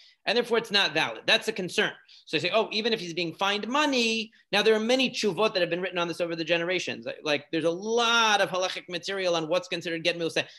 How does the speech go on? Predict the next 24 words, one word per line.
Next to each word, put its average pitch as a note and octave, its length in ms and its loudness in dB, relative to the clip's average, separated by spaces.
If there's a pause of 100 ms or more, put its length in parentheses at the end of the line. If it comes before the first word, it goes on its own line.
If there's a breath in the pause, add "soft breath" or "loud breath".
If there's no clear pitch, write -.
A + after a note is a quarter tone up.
(140 soft breath)
Can E3+ 160 2
you F3+ 100 -4
detain G3+ 680 0
a E3+ 40 0
person C3+ 460 -4
and C3 80 -4
refuse E3+ 280 -8
to F3+ 120 0
allow E3+ 240 2
them E3+ 140 -6
to - 100 -14
leave F3 120 -6
the E3+ 60 -4
country? E3 280 -4
Can C#3 120 -8
you D3 80 -4
detain E3 320 -4
their G3 120 -4
relative A#3+ 460 2
and C#3+ 120 -2
use C3+ 120 -4
it C3 80 -8
as C3 120 -4
pressure? C3 340 -4